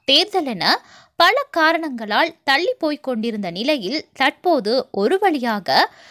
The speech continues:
படப்பிடிப்பு நிறைவடைந்து விட்டது. திருப்பூர் பகுதியில் முழுவீச்சாக இறுதிக்கட்ட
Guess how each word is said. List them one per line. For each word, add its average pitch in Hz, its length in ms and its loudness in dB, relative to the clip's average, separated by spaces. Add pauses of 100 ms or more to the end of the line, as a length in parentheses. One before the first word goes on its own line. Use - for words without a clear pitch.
(120)
படப்பிடிப்பு 330 840 2
நிறைவடைந்து 240 600 -2
விட்டது. 220 540 -4 (380)
திருப்பூர் 403 500 0
பகுதியில் 220 680 -4
முழுவீச்சாக 240 1120 0
இறுதிக்கட்ட 294 600 -2